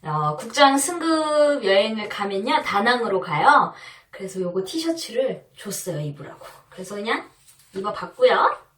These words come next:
<laughs> 자, 오늘은요, 무슨 영상이냐면요. 제가 탈모가 있다고 했잖아요. 아, 모르시는 분들도 계시겠구나. 제가 탈모에서, 어, 상중하가 있잖아요. 그럼 제가 탈모 중이에요. 근데 이렇게 머리도 되게 모발이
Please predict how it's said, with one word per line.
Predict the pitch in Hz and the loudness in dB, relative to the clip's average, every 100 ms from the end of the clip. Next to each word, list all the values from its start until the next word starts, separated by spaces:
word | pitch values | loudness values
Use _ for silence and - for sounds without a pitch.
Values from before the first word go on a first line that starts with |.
| - | -14
<laughs> | - 220 330 320 - - - - - | -10 8 10 10 8 4 -6 -10 4
자, | 294 285 | 12 12
오늘은요, | 523 392 466 403 320 269 | 12 12 10 8 8 6
무슨 | 254 330 403 | 4 0 2
영상이냐면요. | 330 262 269 247 214 185 202 320 262 | 2 2 2 0 -2 -4 0 2 2
제가 | 226 226 240 | 2 2 2
탈모가 | - 523 605 640 466 | 2 2 6 8 8
있다고 | 330 262 247 226 | 8 4 2 0
했잖아요. | 190 208 196 175 165 180 | -4 -4 -4 -2 -2 0
아, | 247 190 180 185 | 2 0 0 0
모르시는 | 226 339 381 330 | 4 6 4 2
분들도 | 269 220 190 175 | -4 -6 -6 -6
계시겠구나. | 214 190 185 - 180 240 - - - - | -8 -8 -6 -6 -4 -4 -4 -8 -14 -2
제가 | 247 254 247 | 2 4 2
탈모에서, | - 415 427 415 403 392 381 320 - 320 339 - - - - - - | 4 6 6 6 6 6 6 6 6 10 8 8 -2 -18 -20 -10 -2
어, | 196 190 185 - - | 2 4 2 -2 -12
상중하가 | - 392 403 403 381 381 381 381 427 403 | 2 4 4 2 4 4 6 8 8 10
있잖아요. | 247 - 220 214 320 | 6 4 0 0 -4
그럼 | 277 | -4
제가 | 247 226 | -4 -4
탈모 | 226 392 349 339 | 0 2 2 0
중이에요. | - 349 403 381 220 156 156 165 160 | 0 4 4 4 2 -2 -4 -2 -4
근데 | 220 214 | -4 -8
이렇게 | 190 185 | -8 -4
머리도 | 180 220 233 | -2 -2 -4
되게 | 190 202 190 | -8 -4 -2
모발이 | 185 226 254 233 247 262 156 | -2 0 0 2 -2 -2 -4